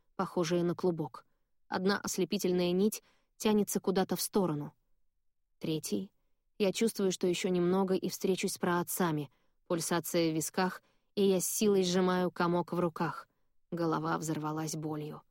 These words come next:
И не заметила даже, как рядом заорал демон Драк, отлетая в сторону. В грудь как будто напихали иголок, заменив ими внутренности. Перед глазами плавали какие-то белые ленточки. А нет,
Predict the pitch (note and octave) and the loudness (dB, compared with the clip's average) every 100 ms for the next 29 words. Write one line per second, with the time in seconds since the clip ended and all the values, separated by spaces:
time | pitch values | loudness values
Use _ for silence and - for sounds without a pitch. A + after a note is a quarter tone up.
0 | _ _ _ _ _ _ G3+ F#3+ F3+ F3+ | _ _ _ _ _ _ 0 2 4 4
1 | F#3+ G3 F3 E3 F#3 F3+ F3 E3+ G3 F#3 | 2 0 -2 0 -2 -2 -4 -6 -2 -2
2 | F3+ F3 F3 E3+ F3+ F3 E3+ F3 E3+ E3+ | 0 0 0 0 0 0 0 0 0 -2
3 | D#3+ D3+ - _ _ _ - - - - | -4 -6 -12 _ _ _ -8 -2 -2 -2
4 | F3 E3+ - - G3 F3+ C#3+ C#3+ _ _ | -6 -6 -8 -6 -4 -4 -8 -12 _ _
5 | _ _ _ _ F3+ F3+ G#3+ A3+ - E3 | _ _ _ _ -6 0 2 2 -2 0
6 | F3+ A3 F#3 F#3 F#3+ - G3 F#3+ G3 F3 | 0 0 0 0 -2 -2 -2 0 -2 -2
7 | D#3+ D3+ - _ _ - F3+ F#3+ F3+ F#3 | -2 -4 -12 _ _ -4 2 4 4 2
8 | - - F#3 F3+ F#3 F#3 E3 D3+ D3 - | 0 0 2 2 2 2 2 0 -2 -6
9 | E3 - _ _ - F3 E3+ F3 E3 F#3 | -10 -12 _ _ -2 0 2 0 2 2
10 | F3+ E3 F3 E3+ E3 D#3+ D#3+ F3 E3+ E3 | 2 0 0 0 0 -2 0 0 0 0
11 | E3+ E3 E3+ F3+ D#3+ E3 - E3+ - _ | 2 2 2 2 0 -4 -8 -8 -12 _
12 | _ _ _ - A#3 A#3 F3 E3+ - | _ _ _ -8 -2 0 0 -2 -8